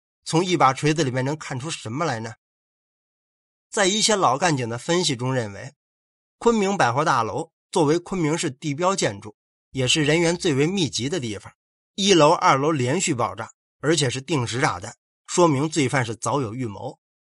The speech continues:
很有可能是为了扩大影响，蓄意搞政治破坏的。大家不约而同地想到了此前禁毒运动时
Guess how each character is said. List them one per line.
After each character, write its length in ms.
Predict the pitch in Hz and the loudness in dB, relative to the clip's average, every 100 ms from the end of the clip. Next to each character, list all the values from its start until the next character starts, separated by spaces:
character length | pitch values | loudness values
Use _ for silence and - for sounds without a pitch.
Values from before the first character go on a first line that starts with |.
| _ | _
很 180 | - 156 | 0 4
有 180 | 175 160 | 4 4
可 120 | 139 | 0
能 160 | 135 | -2
是 100 | 151 | -2
为 100 | 147 | -2
了 80 | 131 | -2
扩 200 | 127 - | -4 -4
大 180 | 135 120 | 0 0
影 260 | 110 113 147 | -2 -4 -4
响， 200 | - 110 | -2 -4
蓄 280 | - - 160 | -4 -4 -6
意 160 | 190 | -6
搞 200 | 147 101 98 | -6 -8 -12
政 260 | - 123 | -6 -6
治 80 | 101 | -6
破 180 | 113 104 | -12 -8
坏 220 | 147 107 | -6 -6
的。 100 | - _ _ _ _ _ _ | -10 _ _ _ _ _ _
大 160 | - 120 | -2 0
家 160 | 127 | 0
不 160 | 135 151 | -2 -2
约 140 | 123 | 0
而 180 | 143 123 | 0 0
同 200 | 131 120 | -4 -2
地 100 | 135 | 0
想 240 | - 117 110 | 2 0 0
到 80 | |
了 100 | 107 113 | -2 -2
此 200 | - 110 | -6 -6
前 220 | 123 131 | -4 -2
禁 220 | - 120 | 0 -2
毒 160 | 107 131 | -2 0
运 180 | 151 110 | 0 0
动 160 | 98 | -4
时 240 | 98 101 | -10 -12